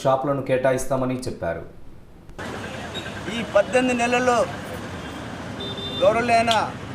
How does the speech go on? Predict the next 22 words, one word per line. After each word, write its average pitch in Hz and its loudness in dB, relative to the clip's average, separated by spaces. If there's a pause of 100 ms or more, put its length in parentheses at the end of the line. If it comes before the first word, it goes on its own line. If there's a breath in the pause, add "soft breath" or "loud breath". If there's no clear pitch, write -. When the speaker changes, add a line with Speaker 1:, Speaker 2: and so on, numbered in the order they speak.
(520)
Speaker 2:
ప్రీతమ 220 0 (120)
నాయకులు 233 4 (760)
మన 190 0
ఎమ్మెల్యే 226 2
గారు 233 6
రాజ్ 208 4
ఠాకూర్ 226 2
గారు 233 8 (760)
మరి 202 2 (120)
దాదాపుగా 233 8
ఎనిమిది 233 2
వందల 233 4 (100)
కోట్ల 226 0
రూపాయలు 233 6
తీసుకొచ్చి 226 0 (1080)
ఈ - 0 (140)
రామగుండం 247 6
నియోజకవర్గం 240 4
డెవలప్ 226 2
చేసే 226 0 (140)
కార్యక్రమంలో 226 4 (1400)
చౌరస్తా 254 6